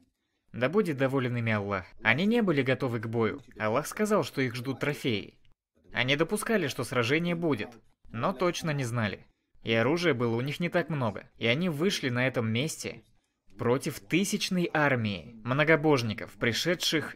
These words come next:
из Мекки, подготовленных, в отличие от них. Вот это поле боя. Я про все это, иншаллах, расскажу.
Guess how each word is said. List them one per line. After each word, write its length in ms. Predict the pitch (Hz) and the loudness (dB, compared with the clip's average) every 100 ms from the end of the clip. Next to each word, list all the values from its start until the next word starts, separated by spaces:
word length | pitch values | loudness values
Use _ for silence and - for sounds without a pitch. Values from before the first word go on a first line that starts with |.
| - | -4
из 180 | 131 | -4
Мекки, 540 | 123 123 113 - 110 - _ _ _ - | -2 -2 -2 -6 -10 -12 _ _ _ -2
подготовленных, 920 | 117 117 131 147 180 147 101 - - _ _ _ _ | 0 2 2 4 4 2 -2 -8 -20 _ _ _ _
в 140 | - 117 | -4 -2
отличие 460 | 113 127 110 131 | 0 0 0 2
от 80 | 110 | 2
них. 220 | 113 98 - - | 0 -6 -10 -10
Вот 300 | 110 117 139 | -6 -2 4
это 400 | 185 202 110 - _ _ _ | 4 4 -2 -6 _ _ _
поле 280 | - 151 156 | 2 4 4
боя. 360 | 131 120 107 92 - | 2 2 0 -2 -8
Я 240 | 110 110 190 | -2 2 2
про 160 | 170 | 2
все 240 | 131 - 110 | 0 0 2
это, 420 | 110 - 190 185 | 2 2 -2 -4
иншаллах, 680 | - 131 120 120 101 107 165 180 - - | -8 -6 -4 0 0 2 0 -2 -10 -4
расскажу. 680 | 127 127 143 117 104 92 | -2 -2 -2 0 -2 -8